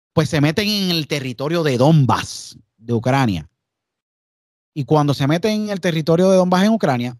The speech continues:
en mayo, los grupos separatistas de Donetsk, Lugansk, que se autoproclaman sendas repúblicas populares, esas son las pa-, estas son las partes ahora.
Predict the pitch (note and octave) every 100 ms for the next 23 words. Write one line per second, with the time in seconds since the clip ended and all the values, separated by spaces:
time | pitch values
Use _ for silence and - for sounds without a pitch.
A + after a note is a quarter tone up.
0 | - E3 C3 D3+ G#3+ E3 C#3 - _ _
1 | _ _ C#3 C#3 B2+ D#3+ G#3+ G#3 F#3 F3+
2 | E3 G3+ F#3 - E3 D3+ C#3+ C3 C#3+ G3+
3 | G3+ - - A#2+ A#2 D3+ G3 F3+ D3+ B2
4 | B2 G2 C3 A#2+ B2+ - B2 G#2+ C#3 F#3+
5 | F#3+ F3+ F#3+ F3+ F3 D#3 E3 F#3 F3+ -
6 | F3+ - D#3+ E3 C#3+ F#2+ - - E3 F3
7 | - D3+ - C#3+ D#3 F3+ F3 - D#3 D#3+
8 | C3 C#3 C#3